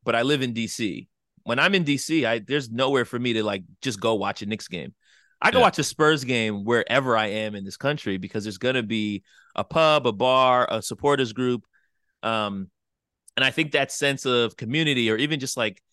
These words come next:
Speaker 1: having the chants and singing at games, like, there's really no equivalent to that in American sports. And I think for us, it's such a big draw where, as you could say, like,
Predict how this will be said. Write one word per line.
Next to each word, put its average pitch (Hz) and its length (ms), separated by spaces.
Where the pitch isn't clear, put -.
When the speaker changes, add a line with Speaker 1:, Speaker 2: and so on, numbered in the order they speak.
Speaker 1:
having 143 280
the 127 80
chants 123 540
and 98 140
singing 143 380
at 98 120
games, 113 260
like, 101 100
there's 170 200
really 202 340
no 120 640
equivalent 147 520
to 110 140
that 107 240
in 104 100
American 104 460
sports. 101 420
And 101 80
I 101 80
think 113 180
for - 260
us, 117 460
it's 120 160
such 143 240
a 131 60
big 110 260
draw 107 640
where, 113 260
as 113 220
you 113 80
could - 160
say, 120 220
like, 104 260